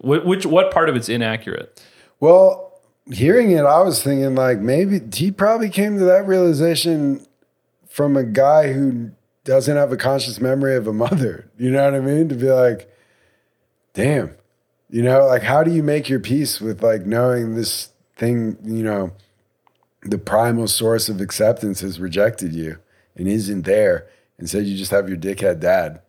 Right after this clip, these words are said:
Speaker 2: You know what I mean? Like, uh, he, how do you justify existence at all? You're like, "Well, the, life goes on," you know, like, they reproduced. Plenty of people reproduce and don't work out. Like, I ima-, again, my parents aren't divorced. They're, they're together. So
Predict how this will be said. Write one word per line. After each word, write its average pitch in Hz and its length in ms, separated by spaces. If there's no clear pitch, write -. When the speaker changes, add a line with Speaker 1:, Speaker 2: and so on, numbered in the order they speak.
Speaker 2:
You 104 180
know 104 120
what 101 120
I 98 80
mean? 104 340
Like, 95 320
uh, 82 400
he, 98 240
how 113 220
do 123 80
you 110 300
justify 104 540
existence 95 580
at 82 120
all? 90 280
You're 82 140
like, 82 220
"Well, 95 200
the, 85 140
life 98 260
goes 98 240
on," 82 380
you 85 100
know, 85 380
like, 85 260
they 87 120
reproduced. 92 840
Plenty 104 200
of 104 60
people 104 240
reproduce 101 480
and 85 100
don't 92 200
work 78 180
out. - 260
Like, 98 160
I 110 180
ima-, 107 460
again, 107 320
my 92 140
parents 98 340
aren't 87 280
divorced. 82 440
They're, 80 220
they're 82 240
together. 85 380
So 80 320